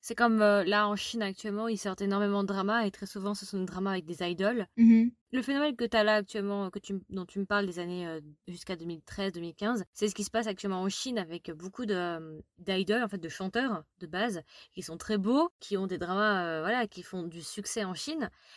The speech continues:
Speaker 1: Mais en fait, c'est plus pour leur apparence que réellement pour la qualité. Le drama n'est pas ouf, mais parce qu'ils sont beaux, parce que c'est des couples assez beaux et qu'il y a du moyen et machin, machin, et parce que c'est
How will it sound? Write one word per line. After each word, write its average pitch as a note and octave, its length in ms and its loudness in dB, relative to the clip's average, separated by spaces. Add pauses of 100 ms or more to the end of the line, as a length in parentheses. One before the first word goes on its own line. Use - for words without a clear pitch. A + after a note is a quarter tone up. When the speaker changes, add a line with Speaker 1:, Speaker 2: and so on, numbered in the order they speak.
(160)
Speaker 1:
Mais F#3 140 0
en F3+ 100 -4
fait, - 480 -4
c'est G3 320 -6
plus C4 460 -4
pour G#3+ 200 -2
leur F#3+ 180 2
apparence F#3 760 0
que C4 100 -4
réellement A3+ 500 2
pour A3 120 -4
la F#3 100 -2
qualité. G3 580 -4
Le F#3+ 120 -6
drama G3+ 320 0
n'est G3+ 140 4
pas G#3+ 180 4
ouf, C#4 200 2
mais A3+ 200 4
parce A#3+ 180 -2
qu'ils A#3 160 -6
sont A#3+ 160 0
beaux, A#3 200 0
parce G#3 220 -2
que G#3+ 100 -6
c'est G3 140 -10
des G3+ 120 0
couples G3+ 240 -6
assez F#3+ 260 -2
beaux A3 300 0
et G3 80 0
qu'il F3 340 -4
y F3 40 -2
a F3 60 -2
du F3 140 -4
moyen G3 400 0
et F#3 80 -2
machin, E3 240 -8
machin, G#3+ 340 -4
et F#3 80 -6
parce G#3 280 -4
que A#3+ 100 0
c'est A3 200 -6